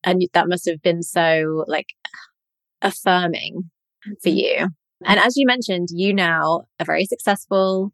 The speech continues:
Speaker 1: as a photographer and a writer, and you also teach aspiring writers how to pitch their work and land in publications that they desperately want to write for. So could you tell us more about Travel Media Lab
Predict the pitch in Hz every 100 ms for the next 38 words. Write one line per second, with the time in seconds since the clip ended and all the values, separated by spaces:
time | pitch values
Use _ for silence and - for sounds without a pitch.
0 | _ - - 170 - - 240 247 233 220
1 | 214 - 196 208 180 175 170 170 160 160
2 | 151 170 170 - 285 - 208 - 180 -
3 | - _ - - 226 302 220 170 175 -
4 | 160 151 156 156 160 156 - - - 180
5 | 170 175 - - 196 170 - - - 156
6 | 151 151 151 151 - 156 151 151 151 151
7 | 151 151 160 156 147 - 139 - 151 -
8 | 147 - - - 73 87 92 - 80 -
9 | - - - _ _ - 190 214 247 -
10 | 247 233 - 190 180 - 170 - - 165
11 | 165 156 156 151 151 156 156